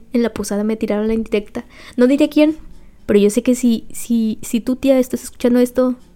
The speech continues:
no manches, este, se, se la bañan. Pero bueno, el punto es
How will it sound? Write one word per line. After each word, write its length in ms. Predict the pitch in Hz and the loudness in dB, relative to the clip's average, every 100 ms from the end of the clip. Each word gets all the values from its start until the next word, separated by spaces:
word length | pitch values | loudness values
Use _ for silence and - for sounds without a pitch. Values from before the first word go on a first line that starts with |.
| - | -10
no 100 | 226 | -4
manches, 580 | 196 208 208 220 - - - - - - - | -4 -4 -6 -8 -10 -20 -20 -20 -20 -20 -16
este, 500 | - - - 208 220 - - - - - - - - - - - | -14 -12 -4 -4 -4 -12 -20 -20 -20 -20 -20 -18 -18 -18 -20 -14
se, 340 | - 226 214 - | -4 0 -2 -2
se 120 | 220 | -2
la 100 | 208 | -2
bañan. 300 | 196 196 202 - - - _ - - - | -2 -6 -10 -18 -20 -20 _ -20 -20 0
Pero 160 | 247 233 | 2 2
bueno, 180 | 214 214 - - - - - - - | 0 -8 -18 -20 -20 -20 -20 -20 -4
el 120 | 302 | -2
punto 240 | 311 339 294 | 0 4 4
es 380 | 240 - - | 4 0 -12